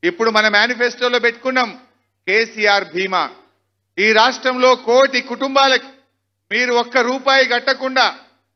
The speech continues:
మీరు నయా పైసా చెల్లించకుండా, మీ దరఖాస్తు లేకుండా,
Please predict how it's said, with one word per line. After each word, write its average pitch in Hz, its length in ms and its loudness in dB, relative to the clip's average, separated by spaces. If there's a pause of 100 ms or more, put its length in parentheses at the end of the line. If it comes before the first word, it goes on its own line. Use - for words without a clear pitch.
(180)
మీరు 254 220 2
నయా 247 340 4
పైసా 262 440 0 (100)
చెల్లించకుండా, 262 880 0 (520)
మీ 247 160 0
దరఖాస్తు 262 640 2
లేకుండా, 254 760 0